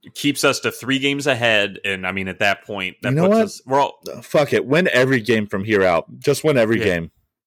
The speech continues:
Speaker 1: Yeah, just, just go sixteen and oh. But, yeah, th-, one win against the White Sox gives us the tiebreaker against them, too. So that is
Speaker 2: All of 'em are
Speaker 1: just
Speaker 2: primetime games, too.
Speaker 1: If, if we win tonight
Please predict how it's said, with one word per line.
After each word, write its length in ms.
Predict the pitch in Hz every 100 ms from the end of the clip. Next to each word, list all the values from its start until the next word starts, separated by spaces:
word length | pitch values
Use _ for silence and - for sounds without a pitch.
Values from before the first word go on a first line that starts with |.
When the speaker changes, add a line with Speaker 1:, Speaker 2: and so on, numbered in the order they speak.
| _
Speaker 1:
Yeah, 180 | 123 95
just, 400 | - 120 - _
just 200 | 117 -
go 120 | 170
sixteen 440 | - 180 - 185
and 120 | 180 147
oh. 260 | 185 101 _ _ _ _
But, 300 | - 117 98
yeah, 160 | - 113
th-, 140 | - -
one 400 | 123 127 143 160
win 160 | 143
against 260 | 131 120 -
the 80 | 117
White 220 | 110 101
Sox 500 | - 92 92 - - _ - _ _
gives 240 | 131 113
us 140 | 120 -
the 80 | 110
tiebreaker 540 | 113 104 98 98 95
against 300 | 92 95 -
them, 200 | 95 87
too. 320 | 95 87 80 _ _ _
So 460 | - 123 101 90 90
that 220 | 107 107
is 340 | 104 92 - - _ _ 104
Speaker 2:
All 200 | 107 120
of 100 | 117
'em 80 | 113
are 80 |
Speaker 1:
just 180 | 98 139
Speaker 2:
primetime 480 | 104 107 113 110 104
games, 380 | 98 101 107 -
too. 360 | - 113 120 135
Speaker 1:
If, 160 | 113 - _ _
if 160 | 117 113
we 140 | 117
win 200 | 131 147
tonight 460 | 123 95 98 110